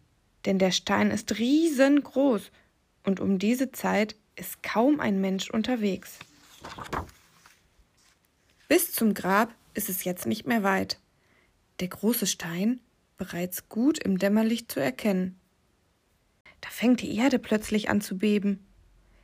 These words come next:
Helle Blitze fallen vom Himmel. Ein Wächter, der die Nacht über neben dem Grab gewacht hat, stürzt erschrocken zu Boden.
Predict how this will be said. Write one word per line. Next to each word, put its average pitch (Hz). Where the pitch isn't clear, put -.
Helle 294
Blitze 247
fallen 214
vom 208
Himmel. 208
Ein 196
Wächter, 269
der 214
die 196
Nacht 196
über 269
neben 202
dem 190
Grab 202
gewacht 185
hat, 285
stürzt -
erschrocken 226
zu 208
Boden. 190